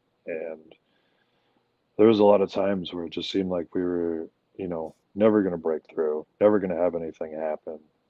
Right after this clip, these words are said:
And, um, it was really tough. But then, like, it would be crazy 'cause the first time, <sighs> like, when we did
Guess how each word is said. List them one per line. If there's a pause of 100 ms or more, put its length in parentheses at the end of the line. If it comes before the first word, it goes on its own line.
(180)
And,
um, (1300)
it
was
really
tough. (240)
But
then,
like,
it
would
be
crazy
'cause
the
first
time, (1400)
<sighs>
like,
when
we
did